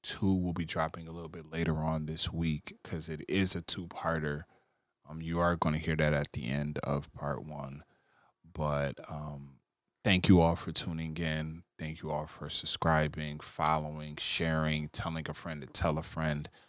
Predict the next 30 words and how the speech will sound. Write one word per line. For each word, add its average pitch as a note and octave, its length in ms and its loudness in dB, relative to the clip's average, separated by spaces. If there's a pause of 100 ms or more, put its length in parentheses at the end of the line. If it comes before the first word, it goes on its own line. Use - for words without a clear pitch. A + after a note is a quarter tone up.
(380)
Um, D2+ 240 -20 (100)
if F2+ 200 -10
you E2 80 -2
happen E2+ 500 2
to D#2 80 2
not D#2+ 480 2
follow E2 480 4
the - 140 -4
Instagram D#2+ 580 2
page, D#2+ 400 4
go D#2 180 0
follow D2+ 460 2
that D2 260 -2
page. D2 560 -4
It's D2+ 220 -2
So D#2 380 6
in D2+ 200 2
the D2 80 0
meantime D2+ 720 -4 (120)
underscore C#2+ 500 -2
pod. D2 560 2 (640)
And D2+ 500 0
I D2+ 160 0
will D#2 160 -2
be D2 200 -4 (160)
back E2+ 360 4
with D2+ 140 -6
another D#2 320 -2
quick - 340 -8
take, G#2+ 480 -4